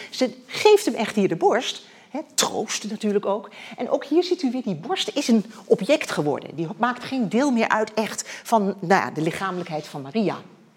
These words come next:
En mensen wisten dus gewoon wat dit was. Hè, d-, daar hadden ze inderdaad geen verhaal van Gauthier de Coincy meer bij nodig.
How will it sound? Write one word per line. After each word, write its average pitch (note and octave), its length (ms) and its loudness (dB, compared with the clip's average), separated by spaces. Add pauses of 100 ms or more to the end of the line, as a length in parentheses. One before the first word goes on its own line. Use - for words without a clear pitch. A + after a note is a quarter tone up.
(640)
En A#3 120 2
mensen C#4 300 2
wisten C4+ 260 2
dus A#3 160 -4
gewoon F#3+ 360 -2 (200)
wat E3 200 4
dit D3+ 180 0
was. - 520 0
Hè, A3 140 -2
d-, G3+ 180 4
daar G3 120 6
hadden G#3+ 200 2
ze G#3+ 140 4
inderdaad E3+ 380 0
geen F3 300 0 (220)
verhaal E3 420 2
van D#3 180 -4
Gauthier D3+ 280 -2
de D#3 60 -2
Coincy D3 300 -4
meer D3 180 -2
bij C3+ 140 0
nodig. E3+ 440 0